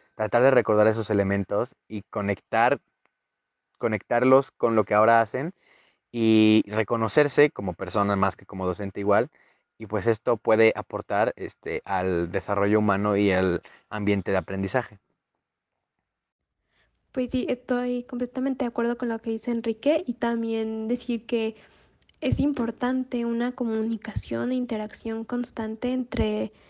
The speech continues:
Speaker 2: los docentes y el alumno, ¿no? Para, para que de esta manera, eh, se puedan saber como las mejoras que se pueden hacer en las clases y que sea una evaluación no solo hacia los niños, sino también a los maestros, y que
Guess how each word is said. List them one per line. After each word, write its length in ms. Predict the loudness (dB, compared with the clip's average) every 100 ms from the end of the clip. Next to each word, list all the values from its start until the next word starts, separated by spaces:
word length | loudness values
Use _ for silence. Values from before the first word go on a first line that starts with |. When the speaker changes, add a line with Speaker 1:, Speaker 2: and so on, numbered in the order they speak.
| _ _ _ _
Speaker 2:
los 140 | -4 -2
docentes 480 | -2 -4 -4 -2 0
y 60 |
el 80 | -2
alumno, 440 | -2 -4 -4 -4
¿no? 280 | -6 -6 -2
Para, 420 | -2 0 -2 -4 -12 _ _ _ -4
para 200 | -2 2
que 120 | 2
de 60 |
esta 200 | 2 2
manera, 640 | 0 0 -2 -2 -2 -2 -6 -8
eh, 460 | -8 -4 -2 -2 -4
se 140 | -4
puedan 280 | 0 0 0
saber 480 | -2 -2 0 -2 -2
como 280 | -4 -4 -4
las 440 | -2 -2 -4 -4
mejoras 460 | -6 -4 -2 -2 -4
que 80 |
se 100 | -8
pueden 360 | -6 -6 -4 -6
hacer 180 | -6 -6
en 80 | -6
las 140 | -6
clases 420 | -4 -2 -2 -4
y 60 | -8
que 140 | -8
sea 160 | -6 -6
una 340 | -4 -4 -6 -10 -20 -20 _
evaluación 720 | -4 -2 0 -2 -2 -2 0 -2
no 100 | -2
solo 280 | -2 0
hacia 180 | 0 0
los 180 | -2 -2
niños, 220 | -4 -4
sino 220 | -6 -8
también 280 | -6 -4 -2
a 40 | -2
los 160 | -2
maestros, 580 | -4 -6 -8 -4 -4 -4
y 60 | -8
que 340 | -6 -6